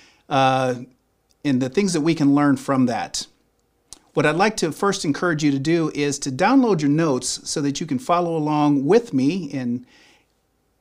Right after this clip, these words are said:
write down your own thoughts, your own, uh, perspectives here as we continue in this series.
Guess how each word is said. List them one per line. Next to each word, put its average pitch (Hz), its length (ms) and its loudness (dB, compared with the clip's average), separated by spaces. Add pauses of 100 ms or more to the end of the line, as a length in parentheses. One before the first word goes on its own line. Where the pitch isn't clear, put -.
(520)
write 139 220 0
down 135 200 0
your 135 140 0
own 135 140 2
thoughts, 160 440 -4
your 131 160 -4
own, 127 440 -2 (240)
uh, 123 220 -12
perspectives 156 760 -4
here 143 260 0
as 131 180 -2
we 139 300 2 (640)
continue 185 560 4
in 156 140 4
this 143 160 2
series. 139 480 -2